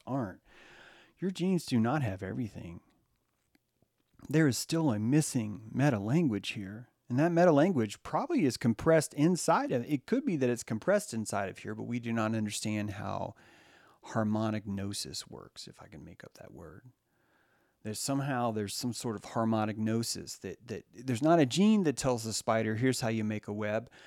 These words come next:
But when the genes are coiled in just the right way and the histones are curled in just the right way, the different hands, different A T pairs touch each other, and that those touching creates this meta field. This is just like how your brain works, by the way.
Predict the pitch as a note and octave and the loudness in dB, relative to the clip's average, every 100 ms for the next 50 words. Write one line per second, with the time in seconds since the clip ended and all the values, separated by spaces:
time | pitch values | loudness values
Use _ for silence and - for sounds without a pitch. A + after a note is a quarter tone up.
0 | - - C#3 C#3 C#3+ C3 F3+ A3 A3 E3 | -20 -2 0 4 4 4 2 2 2 0
1 | - F3 F3 F3 D3 A2+ C3+ D3 C3 B2+ | 2 4 4 4 4 4 2 0 0 4
2 | B2 G2 C#3 C#3 C3+ A2+ G#2+ C#3+ C#3+ C#3 | 4 4 4 4 2 0 0 0 0 0
3 | C3+ A#2+ A2+ - D#3+ D#3+ A2+ G#2+ B2 - | 0 0 -2 0 2 2 0 -2 -4 -4
4 | G#2+ A2 G#2 A2+ F#3+ C#3 A2 G#2+ D#3 - | -4 -2 -2 0 2 2 0 -2 -4 -2
5 | C3+ - - G3 C3+ A2+ A#2+ - _ - | -4 -4 -6 -2 0 0 -2 -6 _ -20
6 | - - - D#3+ E3+ D#3+ D3 C3+ F#3 G3 | -20 -10 0 0 4 4 4 2 -4 -4
7 | C3 A2 G#2+ - G#3+ A3 A#2 G2+ G2 G2+ | -4 -4 -2 0 0 0 -4 -2 -6 -4
8 | G#2+ A2+ A2 C#3+ C#3 - G#3 A2 B2+ A2 | -4 -4 -2 -2 -2 -2 0 0 0 -2
9 | - C3 C3 - B2 - A#2+ B2 F3 A3 | -2 -2 -2 -4 -8 -4 -2 2 4 6
10 | C3+ - A#2 G2+ - G2 G#2 A#2 D#3+ F#3+ | 6 4 -6 -6 -6 -10 -8 -6 -4 -4
11 | B3 A#3+ G#3+ F3+ C3 B2+ G3+ D3+ D#2 - | -2 -2 0 2 4 4 2 0 -2 -6
12 | E2+ E2 F#2+ F#2 F#2+ | -12 -12 -12 -14 -14